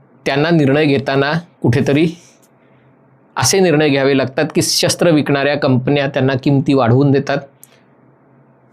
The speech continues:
जे देश मदत देत असतात त्या देशांच्या नेत्यांचं कमिशन असतं आणि "मी तुम्हाला मदत देतोय पण त्यातला दहा टक्के, वीस टक्के मला पाहिजे",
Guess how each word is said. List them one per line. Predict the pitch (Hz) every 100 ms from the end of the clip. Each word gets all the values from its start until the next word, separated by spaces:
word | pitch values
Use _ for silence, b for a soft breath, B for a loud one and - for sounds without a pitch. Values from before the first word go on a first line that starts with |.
| 127
जे | 143
देश | 147 147 151
मदत | 143 131 170
देत | 147 156 151
असतात | 139 - 151 -
त्या | 143
देशांच्या | 135 135 147 135 151
नेत्यांचं | 139 127 151 151 160
कमिशन | 160 160 156 151
असतं | 143 - 170 190 _ _ _ _ _ _ _ _ _ _ _ _
आणि | 117 127 143
"मी | 143 160 160
तुम्हाला | 147 147
मदत | 147 131 143
देतोय | 139 143 156 151
पण | 156 143
त्यातला | 131 147
दहा | 143 131
टक्के, | 135 135 - 143
वीस | 139 -
टक्के | 135 -
मला | 143 135 139
पाहिजे", | 139 139 143